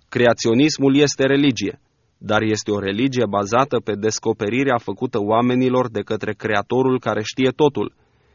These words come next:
Evoluția este și ea o religie, dar nu se bazează pe revelația lui Dumnezeu.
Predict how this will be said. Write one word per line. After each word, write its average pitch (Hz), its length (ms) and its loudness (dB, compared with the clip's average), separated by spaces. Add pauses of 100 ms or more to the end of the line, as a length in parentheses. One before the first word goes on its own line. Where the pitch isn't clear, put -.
(300)
Evoluția 110 920 2 (120)
este 117 360 0
și 131 240 0
ea 123 140 6
o 120 120 4
religie, 113 520 -2 (520)
dar 117 240 2
nu 170 120 4
se 147 160 0
bazează 113 460 2
pe 107 120 -4
revelația 107 560 -2
lui 107 120 -2
Dumnezeu. 110 540 -2